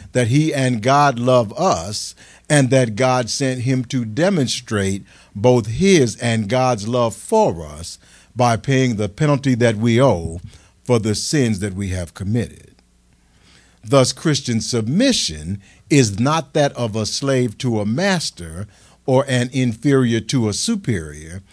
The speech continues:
but of two individuals that love one another, one of whom has been charged with leadership of a particular function in order to efficiently perform that function. God exercised leadership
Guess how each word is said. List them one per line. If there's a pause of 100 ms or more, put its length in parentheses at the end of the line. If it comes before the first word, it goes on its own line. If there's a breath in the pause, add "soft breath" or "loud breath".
(360 loud breath)
but
of
two
individuals
that
love
one
another, (420 soft breath)
one
of
whom
has
been
charged
with
leadership
of
a
particular
function (300 loud breath)
in
order
to
efficiently
perform
that
function. (880 loud breath)
God
exercised
leadership